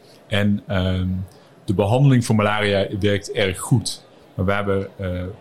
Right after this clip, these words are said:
wat eigenlijk gevonden werd, is dat er nu resistentie ontstaat tegen één van de componenten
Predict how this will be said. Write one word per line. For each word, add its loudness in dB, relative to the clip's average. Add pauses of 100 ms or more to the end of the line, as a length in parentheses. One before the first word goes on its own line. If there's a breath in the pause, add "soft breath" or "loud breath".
(100)
wat -6
eigenlijk -2
gevonden 2
werd, 0
is -2
dat -2
er 2
nu 2
resistentie 0
ontstaat -2
tegen -2
één 2
van 2
de 4
componenten 0